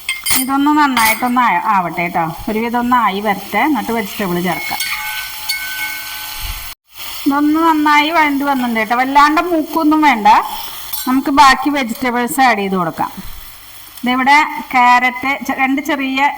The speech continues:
ക്യാരറ്റ് മറ്റേ ചതുര കഷ്ണങ്ങളായി അരിഞ്ഞു വെച്ചിട്ടുണ്ട്, നാലാക്കി കീറിയിട്ട്. പിന്നെ നമ്മുടെ ഗ്രീൻ പീസ്, മട്ടർ ട്ടോ, മറ്റേ പച്ച മട്ടർ, നമ്മൾ ഫ്രോസൺ മട്ടറാണത്. പിന്നെ,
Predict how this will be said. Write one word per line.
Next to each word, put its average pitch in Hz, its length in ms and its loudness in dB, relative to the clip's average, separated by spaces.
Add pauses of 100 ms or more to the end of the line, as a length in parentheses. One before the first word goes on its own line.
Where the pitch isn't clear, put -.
ക്യാരറ്റ് 240 440 0 (500)
മറ്റേ 233 240 0
ചതുര 220 300 -4
കഷ്ണങ്ങളായി 214 560 0
അരിഞ്ഞു 196 240 0
വെച്ചിട്ടുണ്ട്, 190 380 -2 (100)
നാലാക്കി 190 440 0 (220)
കീറിയിട്ട്. 180 440 -2 (500)
പിന്നെ 220 220 2 (100)
നമ്മുടെ 226 280 2 (220)
ഗ്രീൻ 208 280 0
പീസ്, 208 340 0 (320)
മട്ടർ 190 260 -2 (180)
ട്ടോ, 202 120 2 (120)
മറ്റേ 208 240 -2 (500)
പച്ച 233 220 -2 (100)
മട്ടർ, 247 220 0 (120)
നമ്മൾ 254 160 0 (120)
ഫ്രോസൺ 254 400 0
മട്ടറാണത്. 220 580 0 (640)
പിന്നെ, 233 260 4